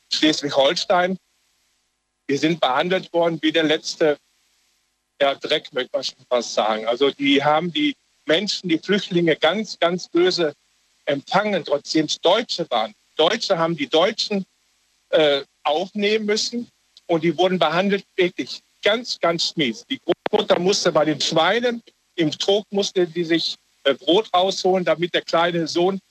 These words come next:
was zu essen hatte. Also es muss ganz, ganz schlimm gewesen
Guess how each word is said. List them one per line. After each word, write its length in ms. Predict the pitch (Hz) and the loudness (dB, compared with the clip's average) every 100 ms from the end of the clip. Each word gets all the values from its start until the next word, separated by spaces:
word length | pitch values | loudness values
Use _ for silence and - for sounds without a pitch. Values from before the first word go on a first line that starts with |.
| _ _ | _ _
was 180 | 165 - | -4 -2
zu 100 | 180 | -2
essen 340 | 156 - 131 | -2 -4 -8
hatte. 220 | 113 - 110 _ _ _ _ _ _ _ _ _ _ _ _ | -10 -10 -16 _ _ _ _ _ _ _ _ _ _ _ _
Also 260 | 147 143 151 | 0 2 2
es 320 | 147 - - | 0 -6 -2
muss 260 | 170 180 - | -2 -2 0
ganz, 440 | 185 208 - - | 2 2 -4 -4
ganz 240 | 175 170 - | -2 0 0
schlimm 220 | 151 147 | -2 -2
gewesen 400 | 131 - 107 | -4 -4 -10